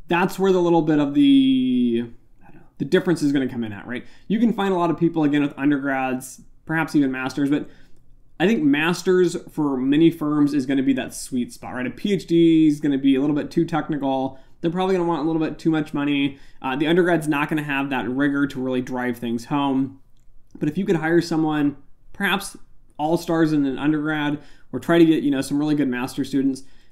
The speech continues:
bring in a handful of people and really utilize their expertise in statistics, for example, to figure out the modeling to drive your business. And half of the struggle is going to be collecting the data. So you need people that are dynamic,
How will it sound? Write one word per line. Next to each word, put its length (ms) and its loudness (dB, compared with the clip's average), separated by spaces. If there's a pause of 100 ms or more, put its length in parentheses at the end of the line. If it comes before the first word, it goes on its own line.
(160)
bring 200 0
in 80 2
a 80 2
handful 380 0
of 100 -2
people 400 2
and 280 0
really 220 4
utilize 720 4
their 220 -4
expertise 440 -2
in 80 0
statistics, 500 -4
for 140 -4
example, 420 -2
to 140 -6
figure 320 -2
out 180 -2
the 80 -2
modeling 600 -2
to 80 -14
drive 240 -6
your 80 -10
business. 540 -14 (220)
And 120 2
half 280 0
of 60 0
the 80 -2
struggle 380 0
is 80 4
going 140 4
to 60 0
be 80 6
collecting 460 -4
the 80 -2
data. 240 -10
So 140 -2
you 100 4
need 220 0
people 240 0
that 80 4
are 60 4
dynamic, 500 -2